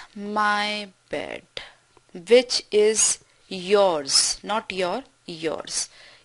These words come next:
ये मेरा बेड है, तुम्हारा कौन सा है, राइट? So, ये बहुत सिंपल है। "None of these two books is useful।"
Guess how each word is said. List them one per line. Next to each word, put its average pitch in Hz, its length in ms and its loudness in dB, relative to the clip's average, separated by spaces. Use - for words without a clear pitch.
ये 220 120 4
मेरा 202 300 0
बेड 202 260 -2
है, 240 120 -6
तुम्हारा 175 460 -6
कौन 156 200 -4
सा - 180 -6
है, - 240 -12
राइट? 208 320 -8
So, - 560 -8
ये - 40 -8
बहुत 269 260 4
सिंपल 226 380 0
है। 269 100 -4
"None 233 320 2
of 220 120 -12
these 262 340 -2
two 240 180 -2
books 233 420 -2
is 202 360 2
useful।" 180 520 0